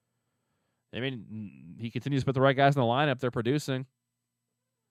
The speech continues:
His team's loose. They're playing good. The, uh, obviously, the,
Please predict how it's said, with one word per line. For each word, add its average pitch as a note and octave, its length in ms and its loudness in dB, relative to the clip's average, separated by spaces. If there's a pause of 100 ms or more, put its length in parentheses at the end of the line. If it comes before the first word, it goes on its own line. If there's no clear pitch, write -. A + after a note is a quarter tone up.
(220)
His A#2+ 120 -12
team's D3+ 300 -4
loose. D3+ 320 0
They're B2 120 -4
playing C#3+ 320 -2
good. D3 380 0
The, A#2 140 -2
uh, A2+ 240 0
obviously, C#3 400 -4
the, A#2 260 -2